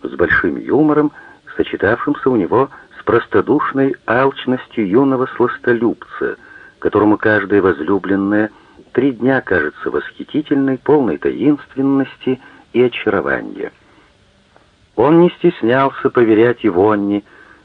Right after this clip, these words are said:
всегдашней его наперснице, свои восторги и увлечения. Ивонна слушала его рассказы, не испытывая особого страдания — слушала как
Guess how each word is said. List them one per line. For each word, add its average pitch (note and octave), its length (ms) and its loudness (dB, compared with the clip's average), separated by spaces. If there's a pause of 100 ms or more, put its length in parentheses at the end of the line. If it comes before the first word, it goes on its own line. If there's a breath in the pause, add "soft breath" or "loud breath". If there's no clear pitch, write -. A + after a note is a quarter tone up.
(180)
всегдашней F#2 720 0
его E2+ 140 0
наперснице, F#2 880 -4 (640 soft breath)
свои G#2 260 4
восторги F#2+ 1000 0 (280)
и F2+ 100 -8
увлечения. F#2 1000 -4 (800 soft breath)
Ивонна F3+ 520 0 (100)
слушала D#3 500 0
его B2+ 240 2
рассказы, C3 800 -2
не D#3 260 0
испытывая D3+ 580 -2
особого C#3 440 -2 (120)
страдания — E2+ 800 -2 (720 loud breath)
слушала F3 420 2
как E3 200 -4